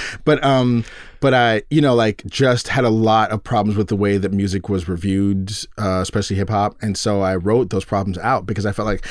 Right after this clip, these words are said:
I couldn't write an honest review until I had worked through my own stuff. And so I wrote a lot about that in the piece.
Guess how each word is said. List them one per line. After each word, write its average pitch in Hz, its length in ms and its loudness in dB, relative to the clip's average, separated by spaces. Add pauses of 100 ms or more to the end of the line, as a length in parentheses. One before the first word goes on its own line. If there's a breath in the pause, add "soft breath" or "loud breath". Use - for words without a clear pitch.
(140 loud breath)
I 101 80 -2
couldn't 123 360 2
write 110 140 4
an 104 60 0
honest 101 320 -2
review 101 300 0
until 92 240 0
I 85 60 -2
had 90 280 2
worked 107 220 2
through 107 240 4
my 87 240 0
own 95 420 0
stuff. 101 460 -2 (340 loud breath)
And 107 120 -2
so 104 140 2
I 95 140 0 (160)
wrote 104 300 0
a - 20 2
lot 98 160 2
about 92 180 0
that 87 140 -2
in 87 60 -6
the 85 80 -4
piece. 101 480 -2